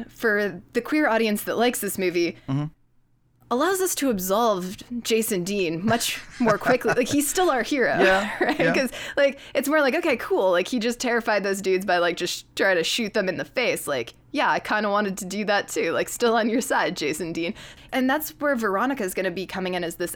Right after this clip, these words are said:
Speaker 1: outsider too. So she's also put in that position,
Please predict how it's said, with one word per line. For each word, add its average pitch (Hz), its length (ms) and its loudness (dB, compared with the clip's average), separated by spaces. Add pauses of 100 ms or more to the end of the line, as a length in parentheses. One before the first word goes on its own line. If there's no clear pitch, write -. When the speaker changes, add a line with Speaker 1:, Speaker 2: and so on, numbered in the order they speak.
Speaker 1:
outsider 170 500 0
too. 160 320 -4
So 196 160 -4
she's 277 340 -2 (120)
also 202 340 -2
put - 240 -8
in 208 60 -4
that 180 180 0
position, 175 640 -4